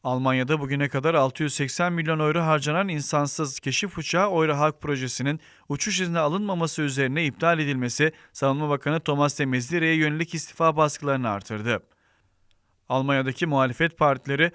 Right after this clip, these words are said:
Almanya'nın büyük para yatırdığı Amerikan silah şirketi Northrop Grumman tarafından geliştirilen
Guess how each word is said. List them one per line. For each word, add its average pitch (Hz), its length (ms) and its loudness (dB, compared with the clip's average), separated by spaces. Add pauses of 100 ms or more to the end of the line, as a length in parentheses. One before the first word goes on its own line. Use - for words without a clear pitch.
(160)
Almanya'nın 156 580 0
büyük 196 240 -2
para 160 160 2
yatırdığı 127 580 -2 (160)
Amerikan 170 460 0
silah 160 280 -2
şirketi 170 640 -4
Northrop 143 480 0
Grumman 151 320 -2
tarafından 143 500 -2
geliştirilen 143 640 2